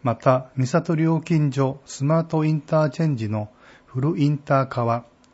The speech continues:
令和六年度の開通を目標に整備を進めています。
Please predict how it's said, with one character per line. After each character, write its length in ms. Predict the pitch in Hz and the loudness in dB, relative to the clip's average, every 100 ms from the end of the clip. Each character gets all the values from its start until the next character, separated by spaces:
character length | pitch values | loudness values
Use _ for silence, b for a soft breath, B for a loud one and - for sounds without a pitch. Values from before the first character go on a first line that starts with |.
| b b _ | b b _
令 180 | 156 185 | 0 2
和 140 | 143 | 4
六 240 | 110 107 143 | 2 0 0
年 220 | 147 131 | 2 0
度 100 | 107 | -2
の 180 | 113 160 | -4 -6
開 200 | - 147 | -2 -2
通 240 | 143 - 147 | -2 -4 -2
を 120 | 139 | 0
目 200 | 135 131 | 0 -4
標 300 | - 135 127 | -6 -4 -2
に 160 | 165 180 | -2 -6
整 260 | - 170 156 | -4 -2 0
備 160 | 123 | 0
を 60 | 110 | -2
進 260 | 117 107 | -4 -2
め 100 | 123 127 | -2 0
て 140 | 147 | 0
い 100 | 113 | 0
ま 140 | 107 | -2
す。 280 | 101 - - | -8 -16 -20